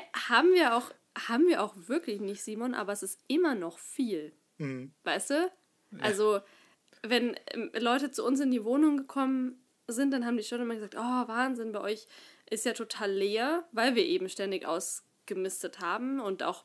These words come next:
Speaker 1: beide, ähm, keine Menschen sind, die irgendwie total viel Sachen horten. Aber weißt du, allein wenn du mal überlegst, was du so für, also deine komplette Camping-Ausrüstung, ne?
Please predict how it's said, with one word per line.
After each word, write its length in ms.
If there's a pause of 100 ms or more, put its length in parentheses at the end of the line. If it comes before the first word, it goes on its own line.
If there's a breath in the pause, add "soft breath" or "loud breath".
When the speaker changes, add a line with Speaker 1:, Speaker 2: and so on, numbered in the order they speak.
Speaker 1:
beide, 500 (520 soft breath)
ähm, 580 (120)
keine 260
Menschen 340
sind, 180
die 60
irgendwie 260
total 380
viel 180
Sachen 480
horten. 600 (580 soft breath)
Aber 240
weißt 240
du, 60
allein 260
wenn 120
du 80
mal 180
überlegst, 600
was 220
du 140
so 240
für, 600 (160)
also 180
deine 260
komplette 520
Camping-Ausrüstung, 1300
ne? 240